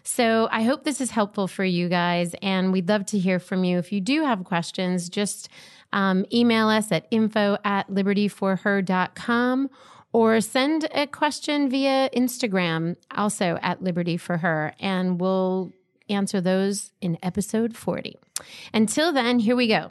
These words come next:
So here's question number one, and this comes from actually everybody I know. So, uh, it's, "The new Instagram algorithm is killing me, and I don't know what to do. My engagement is down, and I'm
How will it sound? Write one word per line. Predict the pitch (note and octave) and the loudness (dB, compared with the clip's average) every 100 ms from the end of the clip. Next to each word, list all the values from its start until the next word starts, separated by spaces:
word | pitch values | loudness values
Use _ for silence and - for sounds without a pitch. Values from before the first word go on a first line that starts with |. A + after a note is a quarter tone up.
| - | -12
So | E3+ A3+ | 0 2
here's | A3+ C#4 C#4+ - | 4 4 2 -2
question | - A#3+ G#3+ - A#3 G#3+ | 0 0 0 0 2 4
number | G3 F#3 F#3+ | 4 4 4
one, | F3 E3 D#3+ D#3+ | 2 2 0 -2
and | - F#3+ G3+ | 2 2 4
this | A3+ - | 2 -2
comes | - - G3+ G3+ F#3+ - | -6 0 2 2 0 -4
from | - F#3 F3 E3+ E3+ - - | -4 0 2 2 -2 -4 -2
actually | A3 - G3+ G3+ F#3+ - _ _ A3 | -2 0 2 2 2 -2 _ _ 0
everybody | F3+ E3+ E3+ D#3+ D#3+ | 2 2 2 0 0
I | D#3 D#3 | 0 0
know. | D3+ A#2+ D3+ - - - | -2 -6 -10 -12 -20 -16
So, | - B3+ A#3+ A3+ A3+ | -4 0 2 4 2
uh, | - A#3 - | 0 -4 -2
it's, | A#3+ A3+ - | 0 0 -2
"The | A#3 | 0
new | A3 B3+ D4 D4 - _ - | 2 4 2 0 -6 _ -2
Instagram | G#3+ G3+ G#3 G3 F#3+ F#3 - | 0 0 0 2 2 2 -2
algorithm | F#3 F3 F3 E3+ F3 E3 | -2 0 2 2 2 0
is | D#3 | -2
killing | - F#3+ E3+ E3 | -2 0 2 2
me, | E3 D#3+ D#3+ F3 | 0 0 -2 -2
and | D#3+ | -2
I | D3+ | -2
don't | D3+ E3+ E3+ | -2 0 0
know | E3+ E3 | 2 0
what | D#3 D#3 | 0 -4
to | F#3 | -4
do. | D#3+ D3+ | -2 0
My | D3+ C#3+ | 0 0
engagement | D3+ F3+ A#3+ A3 C4 C4+ | -2 0 0 2 0 0
is | A#3+ | 0
down, | B3 B3 B3+ B3+ - | 0 2 2 0 -2
and | F#3 E3+ | -2 -2
I'm | D#3+ | -4